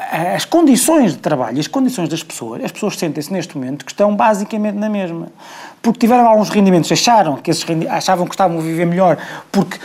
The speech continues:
a, a, a reposição do rendimento foi feita naquele onde se pode ver na folha de sal-, salarial. I R S,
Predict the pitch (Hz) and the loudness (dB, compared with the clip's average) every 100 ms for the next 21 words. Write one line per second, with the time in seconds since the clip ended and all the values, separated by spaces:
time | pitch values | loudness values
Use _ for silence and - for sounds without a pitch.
0 | - - - - 165 - 165 - 208 208 | -14 -4 -2 0 0 2 0 0 0 2
1 | 202 190 202 190 196 220 196 196 190 247 | 2 2 2 2 2 2 2 2 4 4
2 | 262 269 262 - - 285 180 160 262 214 | 4 4 4 2 2 2 2 0 4 4
3 | 123 - - - 185 - 156 135 135 156 | 0 -8 -18 -4 -2 0 0 0 -2 -2
4 | 170 - 156 139 123 107 101 - - - | -2 0 0 0 -2 -6 -10 -16 -20 -20
5 | - - _ _ _ _ - - - _ | -20 -20 _ _ _ _ -20 -20 -20 _
6 | 143 139 135 127 143 143 131 - | -6 -4 -4 -4 -2 -2 -4 -8